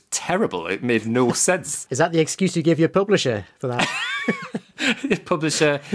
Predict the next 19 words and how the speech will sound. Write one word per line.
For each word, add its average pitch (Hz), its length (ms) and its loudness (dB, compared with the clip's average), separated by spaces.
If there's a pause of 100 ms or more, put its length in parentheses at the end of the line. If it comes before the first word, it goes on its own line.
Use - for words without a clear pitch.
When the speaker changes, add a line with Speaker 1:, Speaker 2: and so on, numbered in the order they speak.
(120)
Speaker 1:
agent, 123 680 0 (280)
P - 180 2
R, 107 380 0
yeah. 107 280 -2 (140)
Speaker 2:
<laughs> - 160 -10
It 156 180 4
would 240 120 2
have 220 100 2
been, 151 100 2
Speaker 1:
Every 151 260 0
Speaker 2:
it 165 60 -4
would 135 120 2
have, 101 160 -2
Speaker 1:
time. 104 160 -16
Speaker 2:
it 156 140 0
would 240 140 6
have 254 80 0
been 269 180 -2
great 165 460 0